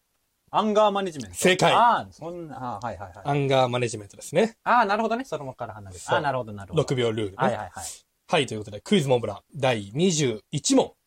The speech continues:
Speaker 2: 人力車三年目の伊藤凪です。
Speaker 1: ジョンドミナワです。
Speaker 2: はい、お願いします。
Speaker 1: お願いします。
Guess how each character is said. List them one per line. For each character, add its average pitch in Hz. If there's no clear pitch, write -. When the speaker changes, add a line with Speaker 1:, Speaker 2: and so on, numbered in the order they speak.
Speaker 2:
人 120
力 117
車 -
三 113
年 110
目 -
の 101
伊 107
藤 143
凪 120
で 123
す。 -
Speaker 1:
ジ 127
ョ 131
ン 131
ド 127
ミ 120
ナ 110
ワ 104
で 104
す。 -
Speaker 2:
は 196
い、 175
お 151
願 139
い 127
し -
ま 113
す。 -
Speaker 1:
お -
願 123
い 120
し 131
ま 117
す。 -